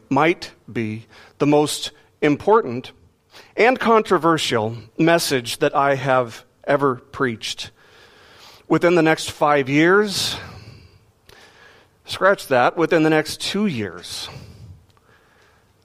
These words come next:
none of us would be surprised if it happened within one year. It's entirely possible that I would be jailed for preaching a message like I'm going to preach today.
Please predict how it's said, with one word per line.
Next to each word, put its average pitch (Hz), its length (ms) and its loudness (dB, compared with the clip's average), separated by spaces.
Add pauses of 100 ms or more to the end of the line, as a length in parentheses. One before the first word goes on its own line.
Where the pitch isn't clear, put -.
none 185 140 4
of 208 100 2
us 175 160 0
would 160 80 -8
be 156 100 -4
surprised 156 600 0
if 147 120 -4
it 143 60 -4
happened 147 320 0
within 139 340 0
one 170 280 0
year. - 280 -14 (880)
It's - 180 0
entirely 165 580 2
possible 120 640 -4
that 127 140 -2
I 139 140 0
would 147 160 0
be 123 280 -6 (120)
jailed 127 460 -4 (500)
for 147 140 0
preaching 135 580 0
a 135 60 0
message 127 640 -2
like 123 260 -2
I'm 131 160 0
going 123 220 -2
to 110 80 -8
preach - 400 -10
today. 110 260 -8